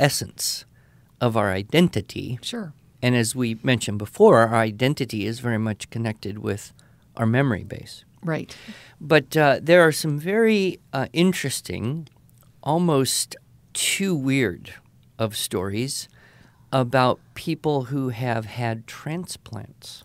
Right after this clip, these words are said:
Speaker 2: Oh, okay.
Speaker 1: And,
Speaker 2: Like
Speaker 1: uh,
Speaker 2: organ transplants.
Speaker 1: organ
Speaker 2: Mm-hmm.
Speaker 1: transplants. The most notable ones are heart transplants.
Speaker 2: Mm-hmm.
Speaker 1: But there are also some stories similar to these on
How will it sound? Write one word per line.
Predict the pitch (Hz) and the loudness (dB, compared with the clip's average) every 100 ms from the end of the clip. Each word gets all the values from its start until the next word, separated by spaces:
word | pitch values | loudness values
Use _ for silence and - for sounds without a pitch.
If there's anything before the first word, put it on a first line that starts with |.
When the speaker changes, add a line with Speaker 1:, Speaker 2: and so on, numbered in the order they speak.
| 180 | -8
Speaker 2:
Oh, | 165 226 175 180 | -6 -6 -8 -10
okay. | 185 185 233 - - - - - _ | -8 -6 -8 -12 -20 -20 -20 -20 _
Speaker 1:
And, | 135 131 123 127 123 - - | -4 0 0 -2 -6 -10 -4
Speaker 2:
Like | 180 165 | -4 2
Speaker 1:
uh, | |
Speaker 2:
organ | 185 175 165 | 2 2 -2
transplants. | 151 135 - 113 127 | -6 -10 -10 0 4
Speaker 1:
organ | 160 156 123 | 6 4 0
Speaker 2:
Mm-hmm. | |
Speaker 1:
transplants. | - 110 - 180 90 101 104 - | -2 -6 -2 -2 0 0 -2 -4
The | - | 0
most | 139 147 180 247 294 - - 156 | 2 2 6 6 4 0 -6 0
notable | 139 131 120 107 101 | 2 2 2 -2 -6
ones | 104 95 92 117 120 - | -6 -6 -6 -6 -10 -8
are | 117 117 | -4 -4
heart | - 147 - | -2 -4 -4
transplants. | - 104 101 - - 92 92 - - | -10 -12 -10 -12 -10 -10 -10 -14 -8
Speaker 2:
Mm-hmm. | 151 139 156 180 233 - - - | -6 -4 -4 -4 -6 -10 -20 -10
Speaker 1:
But | 127 135 - | 2 2 4
there | 135 | 4
are | 123 | 4
also | 95 127 - 123 | 4 2 2 -2
some | - 123 113 | -2 -4 -6
stories | - 110 107 110 - - | -4 -2 0 -2 -6 -8
similar | - - 170 147 117 107 | -4 2 4 4 2 0
to | 120 | -6
these | 104 101 113 131 - - _ _ - | -6 -6 -6 -10 -14 -18 _ _ -2
on | 117 | -2